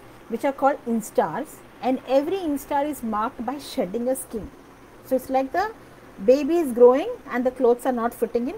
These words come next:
so the skin are shed at five times. So five times they have to shed the skin and they enter into this five instars. So first time it is first instar, and then the second instar, and so on.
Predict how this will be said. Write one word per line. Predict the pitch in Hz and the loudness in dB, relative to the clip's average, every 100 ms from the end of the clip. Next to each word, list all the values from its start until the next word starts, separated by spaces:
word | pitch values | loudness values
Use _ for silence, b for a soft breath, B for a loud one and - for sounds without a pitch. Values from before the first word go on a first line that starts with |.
| 440 | -10
so | 247 | -4
the | 247 | -4
skin | - 294 277 | -4 -4 -2
are | 269 | -2
shed | - 262 240 | 2 4 4
at | 233 214 214 | 0 -6 -2
five | 240 190 - | -2 -2 -6
times. | - - | -12 -10
So | - | -10
five | 233 294 320 | -4 -2 -2
times | 330 339 320 | -2 -4 -6
they | |
have | 311 | -6
to | 302 | -6
shed | - 247 226 | 0 0 0
the | |
skin | 262 - 285 494 - B B B | -2 -4 -6 -6 -20 B B B
and | 240 240 | -4 6
they | 262 | 6
enter | 226 226 | 4 0
into | 254 240 | 0 0
this | 262 349 | -6 -8
five | - 214 208 226 | -4 -4 -4 -6
instars. | 214 190 - 247 453 | -10 -10 -8 -6 -6
So | - - 262 262 - - | -6 0 0 0 -8 -20
first | - 254 254 - | 0 2 2 0
time | 247 | -2
it | 240 | 0
is | 247 | -2
first | - 240 233 - | -2 -2 -2 -2
instar, | 226 226 220 208 | -6 -4 -4 -2
and | 202 202 | -4 -4
then | 208 220 214 | -4 -6 -8
the | |
second | 208 220 226 202 | -8 -6 -6 -6
instar, | - 202 196 | -6 -8 -6
and | 233 | -8
so | - 254 | -4 -4
on. | 170 | -4